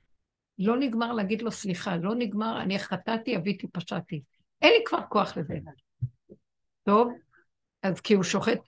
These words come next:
הוא שולח את השוחט. "כי עשית ככה, אז את יודעת מה, תשלמי, יש קטרוג, לא היית צריכה לעשות ככה, למה עשית ככה, כן עשית ככה?" "זה לא נגמר, רגע, אני מוציאה את האף שלי, אני כן אעשה את זה." אני, בלי לשים לב, אני אעשה.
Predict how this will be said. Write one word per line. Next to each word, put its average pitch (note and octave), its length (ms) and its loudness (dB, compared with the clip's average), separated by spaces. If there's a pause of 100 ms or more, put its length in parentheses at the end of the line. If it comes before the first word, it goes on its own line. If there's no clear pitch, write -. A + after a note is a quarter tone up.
הוא G3+ 100 0
שולח G3 380 0
את - 60 -4
השוחט. - 460 -2 (460)
"כי - 80 0
עשית G#3+ 340 4
ככה, - 320 2
אז D#3+ 100 -4
את A3 180 -2
יודעת A3 280 0
מה, F4 120 4
תשלמי, B3 680 2
יש - 140 -2
קטרוג, B3 460 4
לא A#3 80 8
היית E4 140 6
צריכה E4+ 160 2
לעשות D4+ 240 2
ככה, - 180 -4
למה D#4 240 4
עשית F#3+ 240 0
ככה, - 220 0
כן F4 200 0
עשית E4 280 0
ככה?" - 80 -4 (280)
"זה A#3+ 160 8
לא G4 80 8 (160)
נגמר, F4 180 8 (100)
רגע, F4+ 160 8
אני F4+ 120 6
מוציאה E4 320 6
את D4 120 6
האף D#4 260 6
שלי, F4 280 2
אני C#4+ 200 2
כן E4+ 180 6 (100)
אעשה G3+ 240 -4
את F3+ 120 -8
זה." - 80 -12 (800)
אני, C#4+ 260 4 (720)
בלי D#4 180 8
לשים F4+ 340 2
לב, F4 180 6
אני C#4 220 0
אעשה. - 240 -10